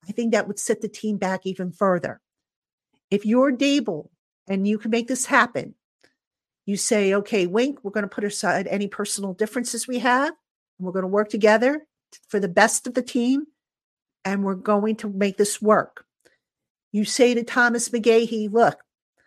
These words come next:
I realize you had some circumstances that weren't your fault, but I need more consistency when you do have all your pieces together."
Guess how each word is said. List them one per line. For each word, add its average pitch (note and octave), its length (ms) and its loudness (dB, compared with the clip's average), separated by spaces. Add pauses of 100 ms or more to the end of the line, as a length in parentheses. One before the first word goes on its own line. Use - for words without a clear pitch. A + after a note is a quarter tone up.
(540)
I G3 80 0
realize A#3 420 4
you C4+ 60 -2
had B3+ 200 0
some B3 240 -6
circumstances B3+ 840 -2
that A3+ 160 -2
weren't G3+ 260 -4
your G#3 120 -4
fault, A#3+ 500 2 (500)
but G#3+ 100 0
I G#3+ 120 2
need A#3 320 -2
more A3 180 0
consistency G#3+ 1040 -4 (520)
when A3 220 0
you A3 180 2
do B3 200 0
have A3+ 240 2
all F#3+ 140 2
your F3+ 140 0
pieces - 440 -8
together." F3 440 -6